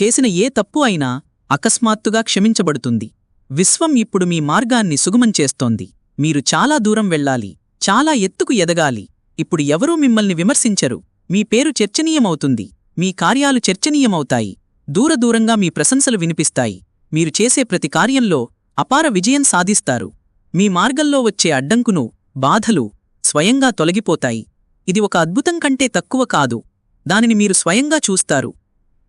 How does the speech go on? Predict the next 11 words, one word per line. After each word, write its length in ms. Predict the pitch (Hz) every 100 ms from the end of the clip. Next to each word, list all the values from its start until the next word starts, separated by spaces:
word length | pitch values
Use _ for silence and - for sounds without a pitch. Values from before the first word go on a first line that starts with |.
| _ _ -
మీకు 240 | 202 196 147
అన్ని 160 | 202 311
రకాల 220 | 311 302 254
సౌకర్యాలు 480 | 202 - 262 254 233 156
లభిస్తాయి. 500 | 151 - 147 123 113 _ _ - 180
ఓపిక 240 | 359 330 196
పట్టండి. 400 | - 135 117 104 _ _ -
మీ 120 | 165 220
నుండి 180 | 254 302 185
దూరమైనవి 560 | 247 320 262 185 127 117 _ _ _
స్వయంగా 440 | - 170 196 330